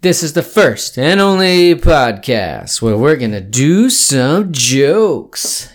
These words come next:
Yeah, I said it like that. Don't be mad. All right,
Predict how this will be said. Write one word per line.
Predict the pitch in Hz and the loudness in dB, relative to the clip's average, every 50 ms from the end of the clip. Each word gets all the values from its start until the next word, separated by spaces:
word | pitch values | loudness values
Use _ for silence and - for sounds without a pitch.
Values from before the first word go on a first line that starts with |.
| _ _ _ | _ _ _
Yeah, | - 110 104 98 - 120 | -8 -6 -6 -6 -6 -6
I | 131 | -6
said | - - 127 104 98 | -4 -4 -4 -4 -4
it | |
like | 95 92 90 87 | -6 -8 -8 -8
that. | - 95 92 - - _ _ - - _ - | -8 -10 -10 -10 -12 _ _ -20 -20 _ -10
Don't | 120 117 113 | -8 -8 -8
be | 110 98 | -8 -10
mad. | 87 78 73 82 - _ _ _ _ _ _ _ _ _ - - _ _ _ _ _ _ _ _ _ _ _ _ _ _ _ _ _ - - - - _ _ _ _ _ _ _ _ _ _ _ _ - | -12 -12 -14 -14 -16 _ _ _ _ _ _ _ _ _ -20 -20 _ _ _ _ _ _ _ _ _ _ _ _ _ _ _ _ _ -14 -14 -14 -14 _ _ _ _ _ _ _ _ _ _ _ _ -6
All | - 123 135 | -4 -2 -2
right, | 131 131 131 - | -2 -2 -4 -8